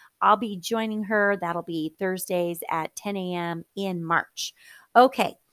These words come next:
couple more things, and then I'm gonna kinda wrap this up. I was super excited. I had, um, somebody from Perth, Australia,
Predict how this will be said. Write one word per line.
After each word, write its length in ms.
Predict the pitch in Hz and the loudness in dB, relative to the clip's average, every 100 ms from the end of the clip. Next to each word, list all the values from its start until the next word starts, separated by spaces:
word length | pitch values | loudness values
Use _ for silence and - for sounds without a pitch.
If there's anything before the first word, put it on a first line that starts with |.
| _ _ _ | _ _ _
couple 240 | - 262 370 | 0 0 2
more 180 | 403 | 0
things, 320 | 403 311 294 247 | 0 0 0 0
and 140 | 220 | -4
then 120 | 196 | -2
I'm 160 | 196 202 | -2 -4
gonna 200 | 185 190 | -6 -8
kinda 320 | - 180 170 | -6 -4 -4
wrap 340 | 160 165 180 | 0 0 0
this 220 | 175 170 - | -4 -6 -4
up. 140 | - - _ _ _ _ - - | -4 -4 _ _ _ _ -20 0
I 420 | 220 247 277 285 - | 2 4 4 2 -2
was 180 | 214 202 | -6 -4
super 320 | - 233 233 | -4 -4 -2
excited. 600 | - 196 - 156 - - - | -2 -2 -4 -6 -8 -10 -6
I 80 | 190 | -8
had, 280 | - 202 185 | -6 -6 -2
um, 320 | 202 175 165 - - - | 0 0 -2 -10 -18 -8
somebody 400 | - 240 233 233 | -2 -2 -2 -4
from 280 | - 185 175 | -6 -8 -6
Perth, 320 | - 262 269 | -2 -2 0
Australia, 720 | 208 208 - 190 165 160 196 | -2 -4 -6 -2 -2 -2 -4